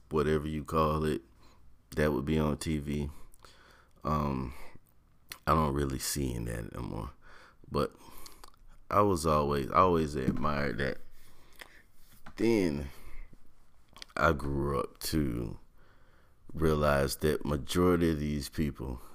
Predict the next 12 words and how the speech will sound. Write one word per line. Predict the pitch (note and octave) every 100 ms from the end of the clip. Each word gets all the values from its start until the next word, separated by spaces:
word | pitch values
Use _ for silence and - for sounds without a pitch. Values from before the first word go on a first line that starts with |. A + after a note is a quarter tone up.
| - -
that | - D2+
I | D2+
was | D2+ C#2+
looking | D2+ C2+ D2
up | C#2 -
to | C2+ C2+ - - - - - -
are | D2+ D2+
on | C#2+
steroids. | C#2 D#2+ D#2 C2+ B1 G1+ - - - - - - - - - - -
Yes, | D2 C#2
right. | C#2 A#1+ - - - - - - - - - -
Steroids, | - - D#2+ D#2 D2+ D2 D2+ D2 C#2+ - -